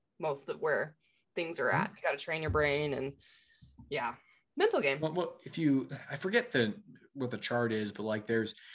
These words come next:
Speaker 2: there's a uncon-, uh, so-, sorry, sub-, uh, unconscious incompetence, then there's unconscious competence,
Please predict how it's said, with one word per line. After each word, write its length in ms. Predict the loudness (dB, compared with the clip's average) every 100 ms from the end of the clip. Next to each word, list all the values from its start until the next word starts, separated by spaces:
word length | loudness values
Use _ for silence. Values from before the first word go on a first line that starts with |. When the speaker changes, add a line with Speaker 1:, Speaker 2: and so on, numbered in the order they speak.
| -20 _
Speaker 2:
there's 260 | 6 8 8
a 320 | 4 4 -4 _ _ _ _ _
uncon-, 500 | 6 6 6 6 6
uh, 200 | 4 2
so-, 240 | 2 0 0
sorry, 260 | 0 -2
sub-, 400 | -2 2 2 0 -12 -12
uh, 220 | -12 -12 -16 _ _ _ -12 -12 -12 -20 _ _ _
unconscious 800 | 6 6 6 6 6 6 6 4
incompetence, 920 | 0 0 4 2 4 2 2 0 -6 -8 -20 _ _ 0
then 120 | 4
there's 320 | 4 4 2
unconscious 720 | 4 4 6 6 6 6 2
competence, 840 | 2 0 0 2 2 2 2 -2